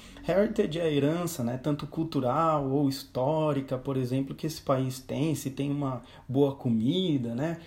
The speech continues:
que é uma das coisas que as pessoas mais sentem saudades da sua terra, é a, a comida. É, movers são pessoas, né, que mudaram-se pra lá e elas, o que que elas acha-, acharam de diferente nesses países?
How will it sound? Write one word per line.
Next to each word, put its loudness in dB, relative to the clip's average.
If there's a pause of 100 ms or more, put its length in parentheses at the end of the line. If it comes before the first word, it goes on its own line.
(320)
que 0
é -2
uma 2
das -2
coisas -2
que -2
as -4
pessoas -4
mais 0
sentem -2
saudades 0
da 0
sua -2
terra, 0
é 0 (300)
a, -4
a -4
comida. -2 (840)
É, 0 (500)
movers 4
são 0
pessoas, 2
né, 0
que -4
mudaram-se 2
pra 0
lá 2
e 0
elas, -2
o -6
que -8
que -8
elas 2
acha-, -2 (200)
acharam 2
de 0
diferente -2 (640)
nesses 0
países? -2